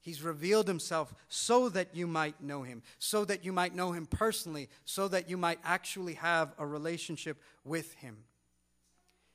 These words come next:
If this book were true, it would mean that this God wants you to have a personal relationship. If I were to tell you one thing about this book,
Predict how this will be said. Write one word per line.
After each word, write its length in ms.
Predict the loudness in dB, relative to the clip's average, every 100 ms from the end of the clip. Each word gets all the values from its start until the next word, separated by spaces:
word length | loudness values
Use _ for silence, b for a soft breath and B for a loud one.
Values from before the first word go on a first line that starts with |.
| _
If 140 | -10 -2
this 180 | -2
book 300 | 0 -4 -2
were 80 | -8
true, 360 | -8 -6 -4 -4
it 40 | -6
would 180 | -8 -6
mean 400 | -6 -4 -4 -6
that 180 | -8
this 160 | -8 -12
God 400 | -6 -2 -2 -4 B B -6
wants 320 | -4 -4 -6
you 100 | -12
to 140 | -12 -4
have 180 | -4
a 60 | -4
personal 480 | -10 -10 -8 -8 -8
relationship. 560 | -8 -8 -10 -14 -16 B B B
If 100 | 6
I 120 | 6
were 80 | 6
to 60 | 0
tell 180 | -2
you 100 | -2
one 240 | 0 0 0
thing 220 | -2 0
about 220 | 0 -2
this 120 | -4
book, 320 | -10 -12 -14